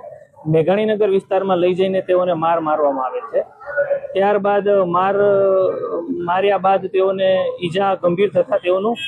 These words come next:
મૃત્યુ થયેલ હતું. જે અનુસંધાને તાત્કાલિક, અ, કાગડાપીઠ પોલીસ સ્ટેશન વિસ્તારમાં આ અનુસંધાને murder with અપહરણનો ગુનો દાખલ કરવામાં આવેલો અને આગળની, અ, તપાસ હાથ ધરવામાં આવેલી, જેમાં ગણતરીના કલાકોમાં જ આ ગુના અનુસંધાને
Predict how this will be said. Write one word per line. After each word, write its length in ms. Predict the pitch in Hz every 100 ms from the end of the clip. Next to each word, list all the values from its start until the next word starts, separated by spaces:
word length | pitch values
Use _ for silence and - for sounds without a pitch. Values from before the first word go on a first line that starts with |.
| 175
મૃત્યુ 280 | 185 202 190
થયેલ 280 | 165 139 135
હતું. 220 | 135 -
જે 80 | 180
અનુસંધાને 640 | 208 208 202 196 196 196
તાત્કાલિક, 560 | 226 175 - 208 208
અ, 160 | 190 185
કાગડાપીઠ 500 | 180 170 180 - 202 -
પોલીસ 140 | 185
સ્ટેશન 300 | 139 175 170
વિસ્તારમાં 460 | 175 - 185 180 185
આ 20 |
અનુસંધાને 600 | 190 185 185 190 185 - - - - 165
murder 300 | 160 175 208
with 280 | 185 190 -
અપહરણનો 540 | 170 196 196 196 190
ગુનો 240 | 165 185 196
દાખલ 280 | 180 196
કરવામાં 440 | 185 175 175 170 165
આવેલો 240 | 175 190
અને 140 | 190 170
આગળની, 320 | 170 185 185
અ, 340 | - _ 180 160 160 156 156 147
તપાસ 280 | 170 190 165
હાથ 140 | 165
ધરવામાં 440 | 151 165 160 143 139
આવેલી, 280 | 139 147 233 - - _ -
જેમાં 320 | 175 202 180
ગણતરીના 480 | 180 202 208 208 202
કલાકોમાં 640 | 185 196 202 214 208 196
જ 60 | 160
આ 520 | - 180 202 214 214 - - - -
ગુના 280 | 185 214 202
અનુસંધાને 720 | 208 196 202 202 202 208